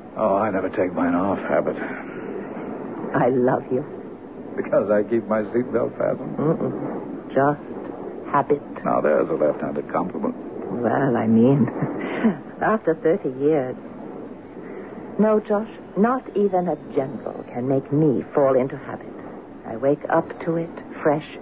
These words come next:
Speaker 2: every morning. What time is it?
Speaker 1: Mm, five A M Paris time.
Speaker 2: Midnight our time. American. Happy anniversary, dearest.
Speaker 1: Ditto.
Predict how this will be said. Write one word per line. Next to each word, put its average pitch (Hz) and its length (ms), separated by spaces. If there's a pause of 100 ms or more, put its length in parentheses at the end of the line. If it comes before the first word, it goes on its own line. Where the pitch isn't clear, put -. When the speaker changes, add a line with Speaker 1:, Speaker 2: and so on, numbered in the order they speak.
Speaker 2:
every 180 300
morning. 139 400 (1700)
What 139 180
time 120 200
is 127 80
it? - 220 (840)
Speaker 1:
Mm, 156 500 (140)
five 95 180
A 98 240
M 101 160
Paris 90 340
time. - 400
Speaker 2:
Midnight 147 360
our 135 160
time. 123 500 (600)
American. 123 640 (2250)
Happy 135 300
anniversary, 131 680 (160)
dearest. 131 540 (1700)
Speaker 1:
Ditto. - 260